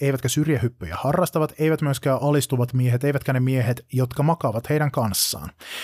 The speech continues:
Sitä eivät peri varkaat, ahneet, juopat, pilkkaat, eivätkä riistäjät. Tällaisia jotkut teistä olivat ennen. Hyvin samankaltainen kohta. No tähän liittyy nyt semmosia ihan käännöspulmia. Eli tässä on pari semmoista termiä, joista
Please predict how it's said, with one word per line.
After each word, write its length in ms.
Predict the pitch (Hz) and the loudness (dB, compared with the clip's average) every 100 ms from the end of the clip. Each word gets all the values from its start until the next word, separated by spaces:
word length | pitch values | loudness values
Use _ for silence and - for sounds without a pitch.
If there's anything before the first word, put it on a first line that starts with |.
| - - | -12 -6
Sitä 220 | - - | -4 2
eivät 200 | 208 165 | 2 0
peri 220 | - 131 | 0 0
varkaat, 420 | 120 170 165 147 - | 2 0 2 -2 0
ahneet, 460 | 139 123 127 120 123 - | -2 0 0 0 -2 0
juopat, 460 | 127 131 123 120 | 2 2 0 -4
pilkkaat, 440 | 120 113 - 120 110 | -2 -2 -2 -2 -2
eivätkä 260 | 101 - | -4 -4
riistäjät. 600 | 104 107 101 - 123 135 - | -4 -2 -2 -4 -4 -6 -10
Tällaisia 420 | - 156 135 139 143 | -2 2 2 2 2
jotkut 280 | 143 131 | 0 -2
teistä 260 | - 117 - | -2 0 0
olivat 220 | 113 107 - | -2 -4 -6
ennen. 460 | 104 92 92 139 - _ - | -6 -4 -4 -6 -8 _ -6
Hyvin 180 | 131 175 | 0 0
samankaltainen 600 | 156 131 123 107 110 98 | 0 0 -2 -4 -4 -8
kohta. 380 | 101 85 - - - _ _ - - - - - - - | -8 -10 -10 -16 -16 _ _ -20 -16 -16 -16 -18 -10 -6
No 60 | |
tähän 260 | - 220 285 | 0 2 2
liittyy 280 | 202 - 147 | 2 0 -4
nyt 120 | 135 | -2
semmosia 280 | 151 143 151 | 0 0 0
ihan 160 | 160 180 | 0 0
käännöspulmia. 1120 | - 240 214 123 107 - - 113 107 104 113 - - - | 0 2 2 2 0 -4 -2 0 0 -2 -6 -8 -10 -4
Eli 120 | 151 | -2
tässä 280 | 160 240 - | 0 0 2
on 120 | 214 - _ _ - | 0 -2 _ _ -4
pari 240 | 233 294 | 0 0
semmoista 360 | 269 151 127 135 | 0 -2 -2 -2
termiä, 600 | - 196 147 120 104 110 104 | 0 0 2 0 -2 -4 0
joista 380 | 135 127 151 | 0 0 -2